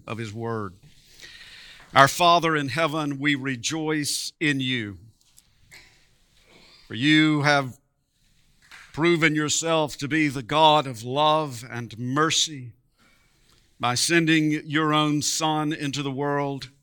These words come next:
to take upon himself our human nature, yet without sin, in order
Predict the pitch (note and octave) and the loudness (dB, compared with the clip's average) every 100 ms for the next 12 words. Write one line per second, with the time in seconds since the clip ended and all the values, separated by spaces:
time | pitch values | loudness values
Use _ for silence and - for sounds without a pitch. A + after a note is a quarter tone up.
0 | _ _ _ _ _ _ _ B2+ - E3 | _ _ _ _ _ _ _ -6 4 6
1 | E3+ C3 E3 D#3+ D#3 - E3 D#3+ D#3+ D3+ | 6 2 2 2 2 2 2 0 0 0
2 | D3 - D#3+ D3+ C#3+ C3+ B2+ _ _ _ | 0 -6 -6 -2 -2 -4 -10 _ _ _
3 | _ _ _ - B2 D3 D#3 - D#3 D3+ | _ _ _ -8 4 6 6 2 -4 -2
4 | C3+ D#3+ D3+ D3 C#3+ C#3+ C3+ - D#3 E3 | 0 0 0 0 4 4 2 0 0 0
5 | D#3+ D#3+ C#3 C#3 D#3 D#3+ D#3 | 0 -2 -2 0 0 0 -2